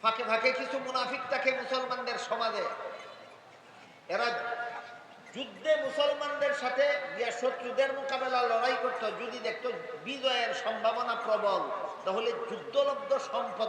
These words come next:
লুটার জন্য এরা অংশগ্রহণ করত। আর যদি দেখত যে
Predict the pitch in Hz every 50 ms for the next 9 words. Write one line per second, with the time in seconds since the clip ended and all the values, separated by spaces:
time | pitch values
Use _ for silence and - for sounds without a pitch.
0 | 214 190 220 240 233 240 220 202 185 185 190 185 190 214 262 294 - - - -
1 | - - - - - - 190 220 233 233 233 - 247 - 269 262 262 262 240 -
2 | 247 240 - 233 226 - - 208 180 147 - - 139 - - - - 170 175 -
3 | - 233 247 240 247 226 226 - - - 262 277 294 330 339 269 269 - - -
4 | - - - 208 202